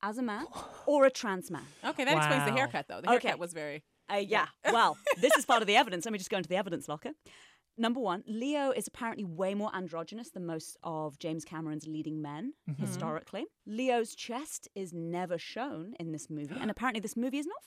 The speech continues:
Speaker 1: funny about
Speaker 2: 'Cause it's
Speaker 1: showing that
Speaker 2: bound.
Speaker 1: because 'tis bound, the boobs are within.
Speaker 2: Wow.
Speaker 3: Ooh.
Speaker 1: What lies within? Boobs. Also, all the forbidden romance stuff, if you dig into it, it could actually mean, rather than poverty keeping them apart,
Speaker 3: Mm-hmm.
Speaker 1: gayness.
Speaker 2: Mm.
Speaker 3: Ooh.
Speaker 1: Yeah.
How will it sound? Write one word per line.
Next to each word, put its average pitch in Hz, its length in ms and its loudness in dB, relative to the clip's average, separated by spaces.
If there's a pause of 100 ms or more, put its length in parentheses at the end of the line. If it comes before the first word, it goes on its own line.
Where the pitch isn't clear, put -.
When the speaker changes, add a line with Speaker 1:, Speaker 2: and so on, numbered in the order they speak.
Speaker 1:
funny 440 240 -6
about 269 160 -4
Speaker 2:
'Cause 160 120 -2
it's 160 140 -2
Speaker 1:
showing 349 140 -2
that 143 140 0
Speaker 2:
bound. 127 420 -2
Speaker 1:
because 208 360 -14
'tis 214 240 -8
bound, 254 540 -4 (180)
the 180 160 -10
boobs 220 340 -10
are 196 80 -8
within. 175 420 -12 (260)
Speaker 2:
Wow. 147 320 -8 (120)
Speaker 3:
Ooh. 294 220 -8
Speaker 1:
What 196 160 -2
lies 196 220 -4
within? 208 340 -6 (240)
Boobs. 165 400 -8 (140)
Also, 226 680 -2
all 247 200 0
the 254 80 -2
forbidden 202 500 -4
romance 269 460 -2
stuff, 196 420 -6
if 190 100 -12
you 175 220 -12
dig 202 220 -2
into 254 360 -6
it, 233 80 -4
it - 140 -12
could 208 120 -8
actually 185 360 -8
mean, 170 400 -6
rather 175 300 -4
than 160 260 -8
poverty 196 400 -6
keeping 247 240 -8
them 262 140 -4
apart, - 320 -6 (120)
Speaker 3:
Mm-hmm. 170 200 -12 (260)
Speaker 1:
gayness. - 500 -12 (300)
Speaker 2:
Mm. 339 300 -10
Speaker 3:
Ooh. 392 220 -6
Speaker 1:
Yeah. 226 280 -2